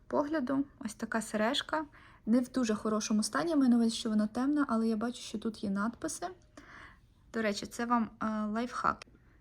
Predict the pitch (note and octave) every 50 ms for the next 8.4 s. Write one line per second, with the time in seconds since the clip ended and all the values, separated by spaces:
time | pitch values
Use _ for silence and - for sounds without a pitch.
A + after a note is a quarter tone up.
0 | _ _ - A#3+ A3+ - - B3+ B3 A#3 A#3+ G#3+ B3 A#3 A3+ G#3+ G#3+ - G#3+ -
1 | - A3 A3 G#3+ G3 G#3 - - G#3+ G#3+ G#3+ G#3+ - - G#3+ G3+ G#3 - A3 G#3
2 | - G#3 G#3 - - C#4+ F4 G4 G4 F#4+ F4+ E4+ F4 - - - - - - -
3 | - C4+ C#4 - B3+ A3+ A3+ A3 A3+ A#3+ B3 B3+ B3 A#3+ A3+ - - G#3+ G#3 G#3+
4 | G#3 A3 A3+ A3 G#3+ A3 - A3+ A3+ A3 G3+ G3+ - - G3+ - - G#3 - -
5 | - _ _ - _ _ - - F#3+ F#3 G3 - - - - E3 E3+ - - G#3
6 | F#3+ F#3 G3 F#3 F#3 - - - - - - G3+ G3 - - - G3+ G3+ G3 G3+
7 | A3+ B3 - B3 G#3 G3 G3+ - - - - - - G#3 G#3 G#3 - - G#3 -
8 | - C4 E4+ E4+ - - G4+ G4